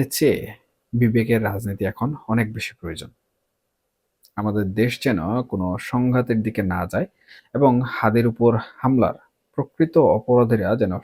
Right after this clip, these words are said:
শাস্তি পায়, এটাই হওয়া উচিত সবার চাওয়া।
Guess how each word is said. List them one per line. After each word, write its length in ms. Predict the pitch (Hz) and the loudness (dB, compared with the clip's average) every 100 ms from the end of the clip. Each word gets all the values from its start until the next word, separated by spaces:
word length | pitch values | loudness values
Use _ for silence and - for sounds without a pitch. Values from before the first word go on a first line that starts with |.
| - | -6
শাস্তি 300 | 110 - 98 | -6 -6 -12
পায়, 200 | - - _ _ _ _ _ - | -16 -20 _ _ _ _ _ -2
এটাই 260 | 123 135 113 | 2 4 2
হওয়া 160 | 110 87 87 | 2 0 0
উচিত 180 | - 190 _ _ _ _ - | -2 -4 _ _ _ _ -10
সবার 320 | - 95 87 - | -4 -2 -2 -6
চাওয়া। 200 | 78 | -8